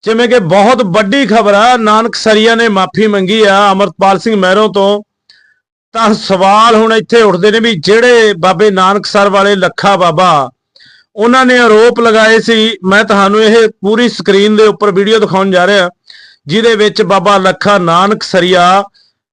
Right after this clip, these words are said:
ਅਮਰਤਪਾਲ ਸਿੰਘ ਮਹਿਰੋਂ ਤੋਂ ਮਾਫੀ ਮੰਗ ਰਿਹਾ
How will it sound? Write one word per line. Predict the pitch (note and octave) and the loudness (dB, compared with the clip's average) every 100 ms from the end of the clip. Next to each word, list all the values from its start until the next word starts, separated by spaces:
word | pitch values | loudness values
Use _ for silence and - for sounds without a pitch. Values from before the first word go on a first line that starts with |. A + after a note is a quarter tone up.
| _ | _
ਅਮਰਤਪਾਲ | F#3+ A#3 C4+ A#3 G#3+ A3 G#3 | -6 -2 0 0 -2 -2 0
ਸਿੰਘ | A#3 A3+ | -2 -2
ਮਹਿਰੋਂ | F#3+ G#3+ A3+ | 0 0 -2
ਤੋਂ | G3+ G#3+ | -2 -2
ਮਾਫੀ | F#3 F3 - G#3+ | 0 -2 -2 0
ਮੰਗ | G#3 G#3+ | 0 0
ਰਿਹਾ | G#3+ G#3+ | 0 0